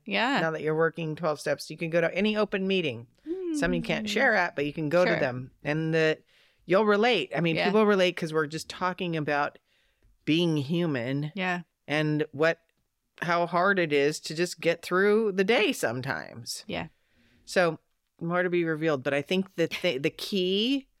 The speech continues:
Speaker 2: is not gonna be thinking your way out of it. It's going to require action
Speaker 1: Yeah.
Speaker 2: to get out of the thinking that is plaguing you right now.
Speaker 1: Hmm.
Speaker 2: And the universal mother.
Speaker 1: Universal mother.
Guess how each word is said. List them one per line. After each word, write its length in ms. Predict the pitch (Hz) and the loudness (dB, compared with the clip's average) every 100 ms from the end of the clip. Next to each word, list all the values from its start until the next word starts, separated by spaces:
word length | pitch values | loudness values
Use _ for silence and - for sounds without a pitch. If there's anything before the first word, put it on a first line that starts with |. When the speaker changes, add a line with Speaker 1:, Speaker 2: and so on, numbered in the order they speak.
| _ - | _ -6
Speaker 2:
is 120 | 160 | -2
not 520 | 160 160 156 156 - | 0 2 2 0 -2
gonna 200 | 147 143 | -4 -2
be 160 | 139 139 | -2 -2
thinking 440 | 143 139 139 139 | -4 -4 -4 -2
your 140 | 135 | -2
way 180 | 127 120 | 0 0
out 200 | 120 120 | 0 -2
of 100 | 123 | -4
it. 120 | 120 - | -6 -6
It's 240 | 135 - | -8 -6
going 340 | 123 127 127 127 | -6 -4 -6 -8
to 160 | - | -8
require 540 | 123 117 127 120 110 - - | -10 -6 -2 -2 -2 -8 -4
action 560 | 117 117 - 76 78 - - | -4 -4 -8 -12 -14 -20 -14
Speaker 1:
Yeah. 240 | 196 185 - - - | -14 -14 -18 -20 -16
Speaker 2:
to 120 | - | -10
get 260 | 143 127 - | -4 -4 -2
out 160 | 117 | -4
of 180 | 113 123 | -6 -8
the 80 | 117 | -14
thinking 720 | - 120 123 117 113 110 110 117 _ _ _ _ _ _ - | -12 -8 -8 -8 -8 -8 -12 -14 _ _ _ _ _ _ -8
that 260 | 120 - | -6 -6
is 300 | 117 117 113 - | -6 -4 -4 -8
plaguing 540 | - 110 107 104 98 | -6 -6 -6 -12 -14
you 120 | 85 87 | -14 -12
right 240 | 87 92 | -12 -12
now. 320 | - 50 123 - | -14 -16 -18 -12
Speaker 1:
Hmm. 180 | 226 214 190 _ _ - | -8 -6 -8 _ _ -10
Speaker 2:
And 320 | 143 139 135 | -6 -4 -4
the 200 | 131 123 | -6 -10
universal 480 | 120 110 - - - | -10 -10 -14 -18 -20
mother. 240 | - - _ _ _ _ _ _ | -20 -20 _ _ _ _ _ _
Speaker 1:
Universal 440 | 233 214 190 185 190 | -8 -8 -8 -10 -10
mother. 320 | 196 196 185 | -12 -12 -14